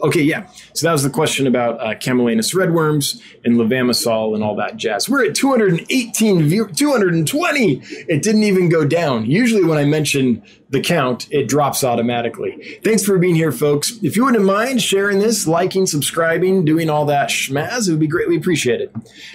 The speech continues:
Justin Mosley, "Hey, Dan, I sent you an email about four days ago in response to a ticket on Get Gills, just making sure you received it, no rush." Justin, as far as I know, I responded to every email I got. However,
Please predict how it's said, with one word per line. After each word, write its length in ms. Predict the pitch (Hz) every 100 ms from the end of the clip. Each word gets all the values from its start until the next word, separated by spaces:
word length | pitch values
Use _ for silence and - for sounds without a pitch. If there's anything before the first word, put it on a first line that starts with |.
| - _ _ - _ _ _ _ - - - - - - - _ - - - - _
Justin 440 | - 262 220 220 220
Mosley, 460 | 262 240 175 175
"Hey, 160 | 165 226
Dan, 260 | 185 214
I 120 | 196 147
sent 260 | 220 208
you 60 | 208
an 60 | 196
email 240 | 196 190
about 200 | 160 -
four 280 | - 240 240
days 240 | 202 170
ago 160 | 170 180
in 80 | 170
response 560 | 147 160 165 147 -
to 260 | 165 160 156
a 100 | 160
ticket 300 | 117 185 180
on 200 | 175 156
Get 200 | 160 143
Gills, 300 | 139 151 135
just 220 | 143 135
making 240 | 160 156 147
sure 320 | - 160 151
you 200 | 143 135
received 520 | 131 120 180 190 131
it, 120 | 127
no 160 | 147 151
rush." 520 | 139 127 110 - - -
Justin, 380 | 123 202 196 208
as 160 | 165 107
far 260 | 190 202
as 140 | 247 208
I 160 | 196
know, 760 | 175 165 160 127 120 151 175 - _ -
I 80 | 143
responded 560 | 147 135 - 170 175 139
to 220 | 123 -
every 280 | 160 190 185
email 380 | 156 156 151 139
I 80 | 131
got. 380 | 123 123 -
However, 840 | - 143 120 185 226 151 135 175